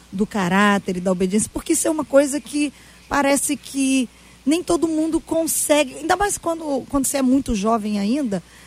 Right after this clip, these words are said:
é, conseguir acertar isso. Não à toa que aqui no, no, no, no nosso Facebook, uma das nossas ouvintes pergunta assim, "Mas vem cá, gente, eu tenho que honrar os meus pais em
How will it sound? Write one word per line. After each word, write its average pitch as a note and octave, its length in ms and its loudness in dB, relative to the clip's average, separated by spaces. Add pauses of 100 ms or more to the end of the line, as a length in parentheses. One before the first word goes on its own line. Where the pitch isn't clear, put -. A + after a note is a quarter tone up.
(180)
é, A#3 160 4
conseguir D#4 800 -2 (260)
acertar C#4+ 460 -2
isso. B3+ 160 -4
Não D#4+ 180 0
à D4+ 60 -2
toa D4 260 -2
que - 80 -8
aqui C#4 200 -6
no, C4 100 0 (240)
no, G3+ 400 -2
no, F3+ 340 -2
no F#3+ 120 -4
nosso G3 240 -4
Facebook, G#3+ 520 -8 (380)
uma F4 140 -6
das D4+ 160 -4
nossas C4+ 300 -2
ouvintes B3 300 -2
pergunta A3+ 380 -2
assim, A3+ 260 -2 (360)
"Mas E4+ 160 -4
vem F4 180 -6
cá, G#3+ 180 2
gente, G#3 300 0 (280)
eu F#4 140 0
tenho G4 400 -2
que - 200 -2
honrar D4 400 0
os C#4 140 -4
meus A#3+ 280 2
pais C#4 420 0 (300)
em D4+ 180 2